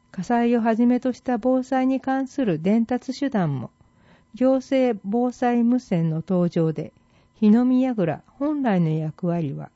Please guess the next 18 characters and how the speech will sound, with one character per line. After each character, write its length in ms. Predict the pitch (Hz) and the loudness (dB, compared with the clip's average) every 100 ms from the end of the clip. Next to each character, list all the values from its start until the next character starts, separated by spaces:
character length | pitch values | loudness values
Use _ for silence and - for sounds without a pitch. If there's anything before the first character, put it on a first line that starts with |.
| _ _ _ _ _ - | _ _ _ _ _ -8
新 420 | 185 214 220 226 | -4 0 0 -2
し 240 | - 214 190 | -2 -2 -2
い 40 | |
技 180 | 190 247 | 0 0
術 280 | 240 - 214 | 0 0 -2
へ 100 | 240 | 0
と 180 | 170 165 | -4 -6
移 220 | - 233 | -6 -6
り 100 | 262 | -4
変 180 | - 294 | -6 -6
わ 120 | 349 | -8
っ 20 | |
て 160 | - 226 | -4 -4
い 80 | |
き 140 | 160 151 | -2 -4
ま 160 | 147 | -4
し 80 | - | -8
た。 180 | _ | _